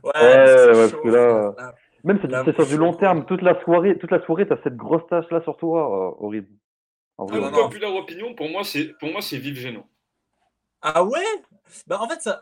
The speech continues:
Speaker 1: pff, en fait, je pensais, euh, en fait, je sais ce que tu vas dire. Je pensais aussi, ouais, ça crée un petit moment, euh, 'fin, tu vois, mais, pff,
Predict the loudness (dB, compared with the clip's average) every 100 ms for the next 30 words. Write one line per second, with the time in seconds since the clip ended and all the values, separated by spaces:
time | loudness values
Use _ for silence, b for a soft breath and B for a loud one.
0 | _ -20 -20 -20 _ _ _ _ -8 -8
1 | -8 -10 -12 -10 -8 -8 -8 -12 -12 -14
2 | -16 -16 -14 -12 -10 -10 -14 -16 _ _
3 | -20 -18 -14 -14 -14 -16 -18 -18 _ _
4 | _ _ _ _ -2 0 2 2 0 -4
5 | -14 -10 -10 -8 -12 -16 -20 -14 -12 -10
6 | -8 -4 -2 -2 -6 -6 -8 -8 -12 -6
7 | -6 -6 -8 -8 -8 -12